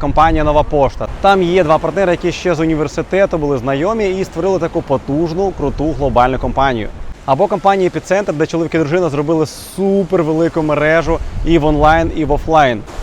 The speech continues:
Але ми ж розуміємо, що це більше виняток з правил. На жаль, це так. Ну, а бути в партнерстві чи ні, це, звичайно, вирішувати тобі, друже. Це буде твій досвід. Якщо тобі сподобався цей відео,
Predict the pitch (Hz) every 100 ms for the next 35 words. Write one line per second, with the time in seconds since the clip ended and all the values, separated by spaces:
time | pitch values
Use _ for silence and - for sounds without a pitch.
0 | - 151 165 202 190 185 156 160 214 208
1 | - 160 175 139 196 196 - 180 123 175
2 | 208 202 185 131 - 165 170 151 107 120
3 | 135 147 185 180 156 - 160 156 - -
4 | - - 180 208 233 - 160 135 151 220
5 | 233 185 - 170 151 170 175 156 156 170
6 | 196 180 143 156 185 190 175 147 170 170
7 | 170 160 165 160 180 190 180 147 117 -
8 | 180 180 165 147 143 156 160 294 - -
9 | 117 139 143 139 131 107 - - - 151
10 | 202 - 214 208 202 - 202 185 170 185
11 | 220